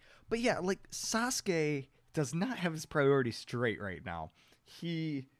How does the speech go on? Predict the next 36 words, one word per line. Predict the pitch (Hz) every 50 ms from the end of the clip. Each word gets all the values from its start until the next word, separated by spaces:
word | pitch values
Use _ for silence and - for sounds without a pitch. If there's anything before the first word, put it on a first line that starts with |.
| _ _ _ _ _ _ _ _ _ _ -
<laughs> | - - - - _ _ _ _ _ _ - - - - - _
is | - 151 127 131
in | 160 160
the | 170
middle | 160 170 180 190
of | 190
a | 196
fight, | - - - 135 127 - -
and | 156 170
all | 208
of | 220
a | 214
sudden | - 226 196
his | 196 175 135
village | 117 123 156 156 147 135 123
is | 127 123 120
being | 123 131 123 113 104
attacked, | - - - - 95 80 71 - - - - _
and | - 131
he's | 147 175 180
just | -
like, | 180 160 - 156
"You | 160 156
know | 156 151
what? | 147 139 143 147 156 - - - _ _ _ _ _ _ _ _ _ -
I'm | 170 214 214 185
not | 180 180 170 156
done | 170 185 202 214 185
yet. | 131 104 80 - - -
Let's, | 143 156 180 190 - - - -
let's | 175 175 175 -
continue | - 165 160 - 180 170 151 107
this." | - - 73 80 - - - _ _ _ _ _ - - - - - - _ _ _ _ _ _ _ _ _ _ _ _ _ _ _ _ _
Little | - 156 147 131 123 -
ego | 117 107 98 107 101 95
there. | 95 98 98 98